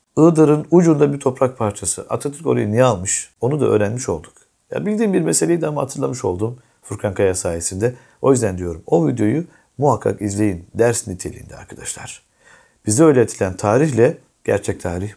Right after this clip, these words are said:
bambaşka. Tarihi böyle isimlerden öğrenmekte, farklı farklı kulvarlarıyla,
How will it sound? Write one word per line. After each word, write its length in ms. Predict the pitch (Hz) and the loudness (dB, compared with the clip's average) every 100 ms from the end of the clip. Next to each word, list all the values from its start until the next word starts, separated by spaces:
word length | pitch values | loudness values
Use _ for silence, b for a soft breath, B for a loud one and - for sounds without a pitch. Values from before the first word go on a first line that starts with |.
| - | -8
bambaşka. 560 | 92 73 - - - - _ _ _ _ _ _ _ | -8 -8 -10 -8 -8 -16 _ _ _ _ _ _ _
Tarihi 580 | - 107 95 104 131 131 - 120 | 0 2 2 2 0 -2 -6 0
böyle 220 | 104 90 | 0 0
isimlerden 600 | - 85 80 85 104 110 | -4 -6 -8 -6 -6 -6
öğrenmekte, 680 | - 104 85 85 85 - 107 b b b b _ | -2 -2 -2 -10 -8 -6 -6 b b b b _
farklı 420 | - 92 - 135 | -6 -6 -2 -2
farklı 360 | 101 90 - | 0 -4 -6
kulvarlarıyla, 880 | 95 95 90 85 85 110 104 90 113 | -8 -4 -2 -2 -2 -2 -2 -2 -6